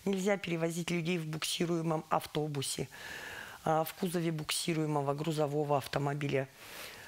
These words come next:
и так далее. А в легковом автомобиле таких ограничений нет. Единственное, что если у нас автомобиль буксируется методом частичной погрузки, то тогда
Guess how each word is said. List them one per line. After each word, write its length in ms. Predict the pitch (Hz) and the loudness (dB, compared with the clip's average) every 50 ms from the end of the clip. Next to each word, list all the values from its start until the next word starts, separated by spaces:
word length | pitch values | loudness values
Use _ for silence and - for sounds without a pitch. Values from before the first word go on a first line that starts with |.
| - - - | -18 -8 -6
и 80 | - 156 | -4 0
так 220 | - 165 160 160 | 2 2 4 6
далее. 340 | 160 156 147 143 143 - - - | 6 6 6 6 4 2 0 4
А 140 | - 165 180 | 4 6 6
в 80 | 185 190 | 6 4
легковом 480 | 196 175 - - 170 170 196 233 240 | 2 0 2 2 2 4 4 4 2
автомобиле 560 | 233 - - - 208 202 202 202 202 196 185 160 | 0 0 2 2 4 4 4 4 2 2 0 2
таких 420 | - 143 139 - - 180 - - | 4 2 2 4 2 0 0 0
ограничений 800 | 165 147 143 139 135 131 123 - - 160 160 156 151 156 156 - - - - | 0 2 2 2 2 2 0 0 2 2 2 2 0 -2 -4 -8 -12 -4 0
нет. 340 | 151 143 139 131 123 - - - - - - - - | 2 2 4 2 0 -4 -10 -14 -14 -16 -10 -4 -2
Единственное, 680 | 175 165 156 185 170 156 - - - 151 147 143 135 | 0 2 2 2 2 2 0 0 0 2 2 4 2
что 240 | - - - - 147 | 2 2 2 2 0
если 460 | - 156 143 143 151 - - - 147 | 0 0 0 0 0 0 0 0 0
у 20 | |
нас 240 | 143 147 139 - - | 2 2 0 0 0
автомобиль 560 | 151 - - - 156 151 151 151 151 143 139 | -2 -2 0 0 2 2 2 2 0 0 0
буксируется 680 | 139 143 143 - - - - 160 156 151 147 - - 160 | 0 0 0 0 0 2 2 2 2 2 2 2 2 2
методом 500 | 160 165 165 160 - - 156 156 151 143 | 2 4 2 2 2 2 2 2 2 2
частичной 680 | - - - 175 - - - 269 - - - - 170 156 | 0 0 0 0 0 0 0 0 2 2 2 2 2 2
погрузки, 680 | - - 147 143 143 139 156 139 - - - - - - - - - - - - - - - - - - - - | 4 4 4 4 2 0 0 0 -2 -2 -2 -4 -4 -4 -6 -10 -12 -10 -10 -10 -10 -10 -10 -12 -12 -14 -8 -2
то 260 | - 214 254 285 - - - | 2 2 2 2 0 -4 -2
тогда 500 | - - 147 139 143 139 151 175 208 214 | 0 0 0 2 2 2 4 4 2 0